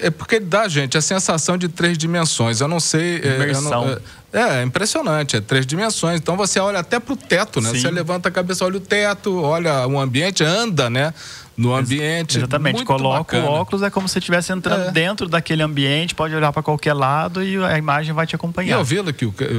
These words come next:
Speaker 1: eu, você, ah, eu quero outro piso, troca a cor da parede, troca a
Speaker 2: Isso.
Speaker 1: cor, e vai, né?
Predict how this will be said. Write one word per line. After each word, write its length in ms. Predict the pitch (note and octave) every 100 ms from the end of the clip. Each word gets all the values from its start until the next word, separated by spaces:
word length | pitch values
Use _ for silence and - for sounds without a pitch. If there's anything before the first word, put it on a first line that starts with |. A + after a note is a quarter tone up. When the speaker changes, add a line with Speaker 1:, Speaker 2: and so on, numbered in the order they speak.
| A2
Speaker 1:
eu, 100 | G#2+
você, 260 | G2+ F#2+ A2+
ah, 240 | D#3 D3+ A#2
eu 80 | B2
quero 260 | - D3 C#3
outro 260 | G3+ -
piso, 460 | C3+ C#3 C3 F2+ F2
troca 280 | - F3 D#3
a 40 |
cor 140 | - D3+
da 120 | C#3
parede, 440 | - G#2 C3 G#2
troca 240 | G#2+ - C3
a 60 |
Speaker 2:
Isso. 180 | A#2+ C#3+ -
Speaker 1:
cor, 160 | C3+ A2+
e 140 | E3+
vai, 400 | A2+ F2 B2+ G#3+ - -
né? 360 | A#2 D#3 A3